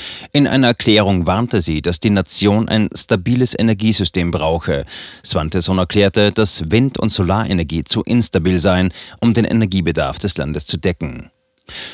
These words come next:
Stattdessen will die schwedische Regierung wieder auf die Kernenergie setzen, wie Euraktiv berichtete. Die Ziele für eine hundertprozentige Versorgung mit erneuerbaren Energien hat das Land aufgegeben.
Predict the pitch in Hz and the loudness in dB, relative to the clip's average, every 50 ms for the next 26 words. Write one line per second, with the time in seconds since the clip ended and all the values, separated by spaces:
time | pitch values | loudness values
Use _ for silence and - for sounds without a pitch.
0 | - - - - - 147 - - 101 92 - - 113 101 101 107 104 98 110 - | -8 -6 -2 0 0 0 0 2 2 2 2 2 2 2 4 4 4 4 4 2
1 | - 101 101 92 98 101 107 110 104 92 101 117 117 107 113 120 120 - - - | 2 2 2 2 0 0 0 -2 -2 -2 0 0 2 2 2 2 0 0 -2 -2
2 | 101 117 120 127 - 104 - - 131 - - - 123 113 117 117 82 95 92 90 | 0 2 2 2 0 0 -2 -6 -6 -6 -2 0 2 2 2 2 2 0 0 0
3 | 82 85 87 76 - - - - - - 80 76 71 71 80 82 82 - - 92 | -2 -2 -2 -2 -4 -4 -4 -4 -4 -4 -4 -6 -6 -4 -4 -4 -2 -2 0 0
4 | 95 87 104 110 - - - 98 92 - - 92 - 80 71 - - 73 67 69 | 2 2 0 0 -2 -2 0 0 0 0 -2 -4 -4 -4 -6 -6 -6 -6 -6 -6
5 | - - - - _ - - - _ _ _ - 131 - - - - 147 135 104 | -8 -10 -12 -16 _ -20 -20 -20 _ _ _ -2 0 0 0 0 0 2 2 2
6 | 85 - - 101 80 95 92 82 - 110 131 147 139 - - - 113 - - 107 | 2 2 2 0 2 2 0 0 0 0 0 0 0 -2 -2 -4 -4 0 0 0
7 | 101 90 104 98 - - - - 92 80 85 95 90 104 101 104 87 78 73 76 | 0 0 0 0 -2 -2 0 -2 -2 0 2 2 2 2 2 0 -2 -2 -2 -4
8 | 73 - 87 90 87 85 82 104 113 107 82 - 92 92 - - 98 95 90 82 | -4 -4 -2 -2 0 2 2 2 2 2 2 2 0 0 0 0 0 0 0 -2
9 | 73 90 107 110 113 113 110 - - - - _ - 123 - - 127 - - 120 | 0 2 2 4 4 2 0 -4 -10 -20 -18 _ -4 -4 -2 -2 -2 0 0 0
10 | 120 127 - - - 117 120 - - 104 85 87 73 - - - - | 0 0 0 0 0 0 2 2 0 0 2 0 -2 -2 -4 -10 -14